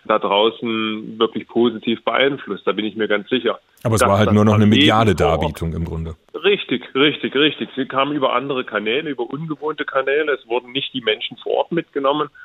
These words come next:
Speaker 1: und auch die Sportler untereinander die haben einen angenehmen Ge-, Teamgedanken gelebt. Die konnten den aber nicht so frei ausleben, wie wir uns das wünschen in olympischen Dörfern, wie wir es auch kennen, wie wir es gewohnt sind. Aber ich muss sagen, da müssen wir auch wirklich sagen und, und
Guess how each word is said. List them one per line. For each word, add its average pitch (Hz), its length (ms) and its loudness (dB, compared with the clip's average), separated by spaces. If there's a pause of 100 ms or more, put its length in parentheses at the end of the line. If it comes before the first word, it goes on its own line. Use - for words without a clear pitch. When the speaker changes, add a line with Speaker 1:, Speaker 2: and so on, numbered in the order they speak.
(160)
Speaker 1:
und 117 140 -6
auch - 240 0
die 127 100 -8
Sportler 131 460 0
untereinander 123 720 0 (400)
die 107 100 -8
haben 147 240 -2
einen 135 200 -4
angenehmen 127 580 -2
Ge-, 107 140 -8
Teamgedanken 107 560 -2
gelebt. 101 520 -2
Die 104 60 -12
konnten 123 320 -2
den 117 120 -2
aber 110 180 -4
nicht 113 260 -6
so 117 140 0
frei 104 380 0
ausleben, 104 540 -4
wie 107 140 -2
wir 104 100 -4
uns 107 260 -10
das 104 160 -2 (420)
wünschen 117 400 -2
in 107 80 0
olympischen 101 480 -6
Dörfern, 101 340 -2
wie 101 120 0
wir 104 100 2
es - 80 -8
auch - 200 -4
kennen, 113 340 0
wie 95 100 -6
wir 98 80 -8
es - 120 -18
gewohnt 113 440 0
sind. 101 260 -6 (480)
Aber 110 200 0
ich 120 80 -8
muss 127 160 -2
sagen, 120 260 2
da 110 80 2
müssen 123 280 -4
wir 110 80 0
auch 104 80 -4
wirklich 120 420 -2 (220)
sagen 120 400 0
und, 123 300 -10
und 82 200 -12